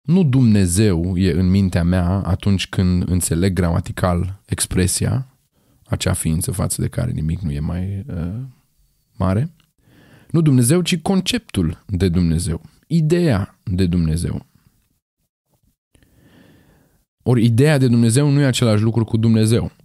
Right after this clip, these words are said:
Nu e, nu sunt două modalități de existență ale lui Dumnezeu. Și, în general vorbind, o reprezentare a ceva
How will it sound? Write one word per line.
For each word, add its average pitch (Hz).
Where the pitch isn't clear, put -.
Nu 104
e, 113
nu 113
sunt 120
două 107
modalități 95
de 90
existență 87
ale 87
lui 80
Dumnezeu. 76
Și, -
în 160
general 170
vorbind, 113
o 113
reprezentare 113
a 95
ceva 92